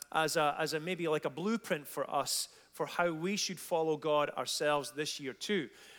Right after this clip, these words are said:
And if you remember from last week and a couple of weeks ago as well, we talked about how Jericho, uh, how, uh, uh,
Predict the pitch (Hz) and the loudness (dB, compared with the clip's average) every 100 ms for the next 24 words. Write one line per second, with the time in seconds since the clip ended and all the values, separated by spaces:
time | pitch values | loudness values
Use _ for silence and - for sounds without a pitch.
0 | - 175 180 220 214 226 254 233 214 185 | -6 -2 0 0 2 2 4 2 2 4
1 | 185 202 - 208 196 170 151 202 196 175 | 4 4 0 -2 -2 -4 -4 -4 0 0
2 | 175 - 175 170 139 165 165 156 185 175 | -2 -2 0 0 2 2 2 0 -2 -2
3 | 160 156 147 170 147 175 180 180 180 156 | -2 -2 -2 -2 -2 2 2 2 0 0
4 | - - - 160 151 143 156 151 151 143 | -2 -12 -8 -2 0 2 0 0 -2 -2
5 | 139 - 139 | -2 -6 -10